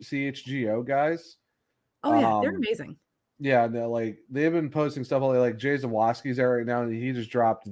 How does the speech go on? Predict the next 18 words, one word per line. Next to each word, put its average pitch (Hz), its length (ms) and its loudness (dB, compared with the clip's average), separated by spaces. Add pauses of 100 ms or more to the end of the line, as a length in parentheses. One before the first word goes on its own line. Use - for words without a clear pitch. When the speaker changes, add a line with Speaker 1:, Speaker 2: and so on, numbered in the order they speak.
Speaker 1:
this 113 480 -2 (560)
in 135 160 4
the 127 180 4
atrium. 117 680 4 (560)
Like, 113 100 0
we're 135 180 2
getting, 208 200 2
like, 143 180 2
super 143 320 -2
close 123 300 2
to 127 120 -2
this, 117 80 -8
but 127 320 -2
Speaker 2:
Nice. - 400 -10
Speaker 1:
you 151 200 0
know, 156 140 6
here 220 220 4
now, 139 360 2